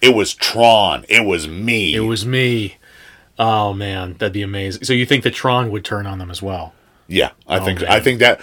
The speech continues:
Speaker 1: again, this is like a season three thing.
Speaker 2: Oh, yeah, definitely season three. Uh, but yeah, so, uh, Flynn realizes somehow that the color changing shit he was doing earlier is significant.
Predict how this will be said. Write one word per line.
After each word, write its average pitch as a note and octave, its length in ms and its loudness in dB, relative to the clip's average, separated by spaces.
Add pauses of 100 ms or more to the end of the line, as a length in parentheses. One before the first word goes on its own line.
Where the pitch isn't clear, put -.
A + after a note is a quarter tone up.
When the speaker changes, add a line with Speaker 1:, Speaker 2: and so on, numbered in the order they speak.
(120)
Speaker 1:
again, C#3+ 320 6
this C#3 180 2
is C#3 60 -2
like B2+ 160 6
a G2 80 4
season A#2+ 560 -2
three F#2+ 320 -2
thing. D#2 300 -4
Speaker 2:
Oh, C#3+ 80 4
yeah, A2+ 180 0
definitely B2 380 2
season G2+ 320 -4
three. E2 260 -10 (460)
Uh, B2+ 220 6
but C#3 180 2
yeah, G2+ 240 0 (340)
so, B2+ 540 4
uh, B2 180 2
Flynn F3+ 480 2
realizes G2+ 1000 0 (200)
somehow F#2 720 0 (340)
that A#2+ 120 -4
the - 80 -2
color D#3 340 4
changing A2+ 440 -2
shit A2+ 280 -2
he G#2 120 -6
was G#2 140 -2
doing A2 260 -2
earlier G2+ 580 -2
is B2 140 -2
significant. G#2 760 -6